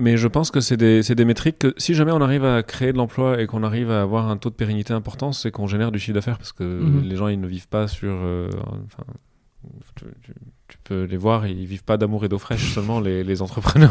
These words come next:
Speaker 1: euh, ici. Au contraire, nous, on, on, nous, on est à but non lucratif, mais
Speaker 2: Mhm.
Speaker 1: on pousse nos entrepreneurs à être le plus lucratif possible, tout en étant, euh, tout en respectant un certain nombre de, de, de choses, d'être,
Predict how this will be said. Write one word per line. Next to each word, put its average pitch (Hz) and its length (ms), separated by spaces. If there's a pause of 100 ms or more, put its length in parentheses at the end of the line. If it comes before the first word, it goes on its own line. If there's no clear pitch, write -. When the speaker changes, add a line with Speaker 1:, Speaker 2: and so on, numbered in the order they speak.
(140)
Speaker 1:
euh, 113 280
ici. 123 320 (380)
Au - 20
contraire, 120 300
nous, 113 80
on, 107 420
on, 107 80
nous, 131 160
on 139 140
est 110 60
à 104 60
but 107 200
non 110 80
lucratif, 107 540
mais 156 120
Speaker 2:
Mhm. 139 60
Speaker 1:
on 101 580
pousse - 280
nos 104 100
entrepreneurs 110 480
à 107 80
être 107 220
le 104 200
plus - 440
lucratif - 560
possible, 120 400 (400)
tout 139 200
en 104 140
étant, 113 420
euh, 92 280 (320)
tout - 120
en 110 60
respectant 104 420
un 101 40
certain 104 240
nombre 104 280
de, 90 240
de, 95 60
de 98 160
choses, 120 260
d'être, 95 280